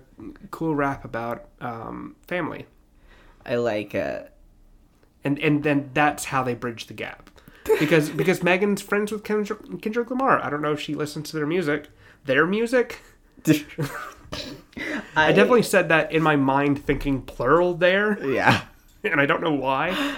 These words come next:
Speaker 1: The royal they, um, Kendrick Lamar, well, he's the king of rap right now. Um, fucking
Speaker 2: My first idea was a
Speaker 1: Bring them
Speaker 2: spin-off
Speaker 1: together.
Speaker 2: called Drake
Speaker 1: <laughs>
Speaker 2: and Josh and Kendrick.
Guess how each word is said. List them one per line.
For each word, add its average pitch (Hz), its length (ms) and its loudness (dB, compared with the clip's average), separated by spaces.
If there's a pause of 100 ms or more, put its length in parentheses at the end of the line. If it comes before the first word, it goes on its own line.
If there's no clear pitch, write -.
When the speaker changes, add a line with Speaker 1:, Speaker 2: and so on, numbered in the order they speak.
Speaker 1:
The 160 100 4
royal 175 440 4
they, 131 640 0 (420)
um, 131 580 2 (140)
Kendrick 147 320 0
Lamar, 131 340 -2
well, 135 260 -4 (320)
he's 131 220 -10
the 151 80 -8
king 151 220 -4
of 147 80 0
rap 156 360 0 (200)
right 123 180 -8
now. 117 280 -6 (480)
Um, 110 540 0 (600)
fucking 156 640 -2 (480)
Speaker 2:
My 175 340 -4
first 220 380 -4
idea 131 520 4
was 117 380 0
a 160 80 -4
Speaker 1:
Bring 190 220 -4
them 135 160 4
Speaker 2:
spin-off 95 320 0
Speaker 1:
together. - 520 -20
Speaker 2:
called 104 380 0
Drake 120 260 0
Speaker 1:
<laughs> - 0 -
Speaker 2:
and 104 140 -2
Josh 104 300 0
and 101 140 -6
Kendrick. - 540 -8